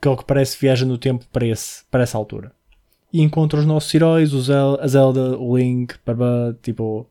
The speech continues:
a Impa. IMPA, isso. Estou sempre a dizer Impa. É IMPA. E desenrola-se aí, pouco depois, ahm, a primeira batalha da, do Dam. E, portanto, o jogo funciona muito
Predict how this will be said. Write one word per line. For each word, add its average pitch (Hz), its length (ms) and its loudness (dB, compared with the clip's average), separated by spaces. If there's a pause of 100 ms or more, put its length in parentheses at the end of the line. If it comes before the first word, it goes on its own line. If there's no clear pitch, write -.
a 113 300 -4
Impa. 156 440 2 (180)
IMPA, 107 220 -8
isso. - 280 -14
Estou - 160 -8
sempre 147 160 2
a - 20 -2
dizer 127 180 0
Impa. - 300 -12
É 117 80 -4
IMPA. 156 320 0 (1600)
E 185 200 2
desenrola-se 160 720 0
aí, 147 420 2 (400)
pouco 135 240 2
depois, 139 640 -2 (140)
ahm, 131 600 -4 (340)
a 156 60 -6
primeira 147 280 2
batalha 127 380 0
da, 117 400 -2 (800)
do 123 180 0
Dam. 101 220 -6 (920)
E, 190 100 -2
portanto, 143 420 -4
o 160 60 0
jogo 156 280 0
funciona 147 380 -2
muito 139 460 -2